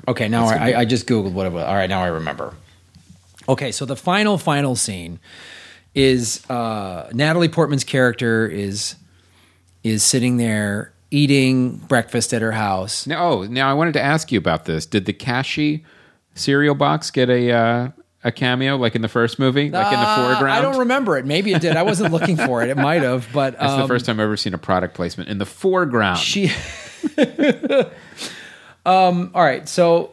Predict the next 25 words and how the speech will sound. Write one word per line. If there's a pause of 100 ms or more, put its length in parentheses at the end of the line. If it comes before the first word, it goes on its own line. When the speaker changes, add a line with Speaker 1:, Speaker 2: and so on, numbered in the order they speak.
(160)
Speaker 1:
so (840)
she's
sitting
there
eating. (120)
Thor
comes
back, (440)
and
they
kiss. (120)
Speaker 2:
Okay. (220)
Speaker 1:
So
that's
the
thing.
He
comes
back
to
planet
Earth,
and
they
kiss.